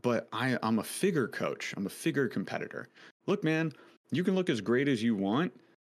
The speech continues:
but they're buying the results you get. So what would be better than looking at you, the coach,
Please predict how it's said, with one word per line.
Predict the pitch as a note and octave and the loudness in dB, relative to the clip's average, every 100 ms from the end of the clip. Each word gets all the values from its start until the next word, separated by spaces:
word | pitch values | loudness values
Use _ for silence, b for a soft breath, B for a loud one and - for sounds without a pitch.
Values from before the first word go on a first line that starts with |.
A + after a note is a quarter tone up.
| _ A#2 | _ -2
but | A2 | -2
they're | A2+ B2+ C3+ C3 - F2+ | 2 2 2 0 -6 -4
buying | A2+ C#3 C3+ A#2 G2 | 0 2 2 2 0
the | |
results | A2+ G2+ F#2+ G#2 - A#2+ | 0 -2 0 0 -2 -6
you | |
get. | - A2 - | 0 0 0
So | - G#2+ | 0 2
what | G#2 C#3 | 4 4
would | F3+ | 2
be | E3+ D#3+ | 2 0
better | G#2 G2+ A#2 A#2 | 0 0 2 2
than | G2+ G2 G2 | 2 0 0
looking | G#2 - G#2+ | -2 0 -2
at | F2+ - | -2 -4
you, | F#2 F#2 A2 F#3+ F#3+ | -4 0 2 2 0
the | A2+ G2 | -2 -4
coach, | F#2 - A2+ A3+ - | -2 0 0 0 -2